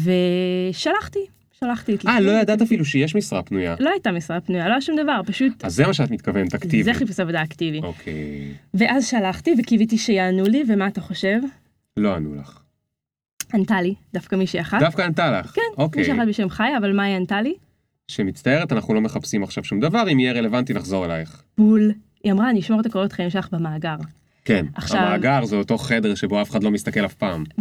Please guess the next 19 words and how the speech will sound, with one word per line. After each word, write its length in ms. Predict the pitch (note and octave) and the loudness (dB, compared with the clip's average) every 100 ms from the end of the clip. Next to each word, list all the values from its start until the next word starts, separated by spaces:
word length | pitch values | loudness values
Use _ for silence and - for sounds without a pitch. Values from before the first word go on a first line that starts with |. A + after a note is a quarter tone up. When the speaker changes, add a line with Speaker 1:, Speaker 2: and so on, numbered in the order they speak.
| F3+ | 0
Speaker 1:
בדיוק, 400 | G#3+ F#3 F3+ F3 | 2 2 0 0
זה 240 | F#3 A3 A#3+ | 0 2 0
החור 300 | - - A3 | -2 0 0
השחור, 560 | A3 G3 - G3 C#4+ F#4 - | 0 -2 -2 0 0 -2 -8
שהוא 540 | - G#3+ F3+ F3+ - | -6 0 0 0 0
למעשה, 460 | F#3+ F#3+ F#3 - A3 | 0 0 -2 -4 -2
אמ, 920 | G3+ G3+ G3 F#3+ - F3 E3+ E3+ F3 E3 - - _ _ - | 0 2 0 -2 -2 -2 0 0 -2 -4 -8 -16 _ _ -6
אה, 60 | F3+ F3 E3+ E3+ E3+ - | 0 2 2 0 -4 -6
חור 180 | - G3 | -2 -2
שחור. 360 | - F#3 G3 - _ _ - - _ _ _ | 0 0 0 -2 _ _ -20 -20 _ _ _
כשאומרים 320 | - G#3 G#3 | 2 4 6
לך 100 | - | 6
שהם 80 | A3+ | 4
ישמרו 220 | - A3 | 4 4
את 80 | A3+ | 2
הקורות 220 | - A3+ A#3+ | 2 2 2
חיים 140 | A3+ | 2
שלך 120 | A3 | 2
במאגר, 600 | G#3+ G3 F3+ F#3 G#3 A3 | 2 0 0 0 0 0